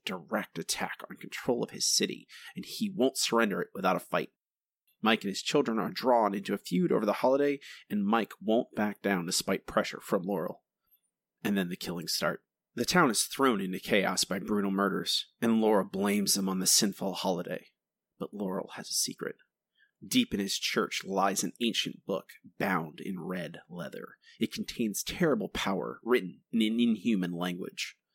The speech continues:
Reverend Laurel will do anything to stop Halloween, including summoning demons.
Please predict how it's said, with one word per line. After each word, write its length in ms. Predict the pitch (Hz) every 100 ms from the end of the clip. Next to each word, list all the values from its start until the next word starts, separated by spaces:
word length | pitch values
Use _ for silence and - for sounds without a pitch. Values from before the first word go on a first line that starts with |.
| _ _
Reverend 300 | 110 107 98
Laurel 320 | 95 98 92
will 80 | 95
do 160 | - - _
anything 460 | 117 95 - - -
to 60 | -
stop 340 | - 92 -
Halloween, 520 | 82 78 87 85 85 - _ _ _ _ _ _ _ 240
including 560 | 220 - 220 202 180 -
summoning 580 | - - 185 190 196 190
demons. 600 | - 76 - - -